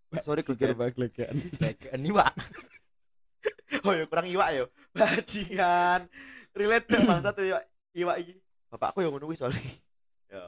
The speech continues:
Speaker 1: Sik ngelak aku, Mas.
Speaker 2: Oke, oke, oke, oke, siap, siap, Mas.
Speaker 3: Podcastnya
Speaker 2: Hiburan malam.
Speaker 3: santai kok ini, Mas.
Speaker 2: Ya.
Speaker 3: Santai.
Speaker 1: Santai.
Speaker 3: Bisa
Speaker 2: Hiburan malam.
Speaker 3: sambil makan juga boleh, Mas.
Speaker 2: Aku wingi podcastan ro umbah-umbah sih.
Speaker 1: Syukur, Mas, umbah-umbah.
Speaker 2: Umbah-umbah.
Speaker 3: Wah,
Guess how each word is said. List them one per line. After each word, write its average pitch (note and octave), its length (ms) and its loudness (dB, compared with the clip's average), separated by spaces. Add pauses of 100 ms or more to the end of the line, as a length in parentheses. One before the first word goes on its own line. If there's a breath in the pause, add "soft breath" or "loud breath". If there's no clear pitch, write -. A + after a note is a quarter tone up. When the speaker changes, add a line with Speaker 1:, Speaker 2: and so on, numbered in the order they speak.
Speaker 1:
Sik - 160 -18
ngelak B2+ 240 -12
aku, C3 140 -16
Mas. C3 180 -20 (240)
Speaker 2:
Oke, B2+ 200 -14
oke, A#2+ 140 -14
oke, C3+ 160 -20
oke, B2+ 160 -20
siap, A#2 180 -20
siap, A2+ 160 -20
Mas. G#2+ 140 -20 (880)
Speaker 3:
Podcastnya A2+ 460 -8
Speaker 2:
Hiburan - 20 -14
malam. - 160 -14
Speaker 3:
santai A#2+ 240 -10
kok E2+ 140 -14
ini, F2+ 120 -20
Mas. - 220 -20
Speaker 2:
Ya. - 80 -
Speaker 3:
Santai. D3 140 -14 (180)
Speaker 1:
Santai. A2+ 420 -12 (920)
Speaker 3:
Bisa G#2 180 -20
Speaker 2:
Hiburan G#2+ 160 -20
malam. A2 160 -20 (600)
Speaker 3:
sambil C3+ 300 -8
makan C#3 360 -4
juga - 240 -12 (160)
boleh, E3+ 300 -16
Mas. - 160 -20 (920)
Speaker 2:
Aku D#3+ 160 0
wingi A#3 260 0
podcastan B3 400 2
ro B3+ 120 12
umbah-umbah G3 540 10
sih. E3+ 220 4 (1200)
Speaker 1:
Syukur, C3 240 -6
Mas, C3 180 -12
umbah-umbah. A#2+ 400 -20 (720 soft breath)
Speaker 2:
Umbah-umbah. D#3+ 480 2
Speaker 3:
Wah, A2+ 100 -8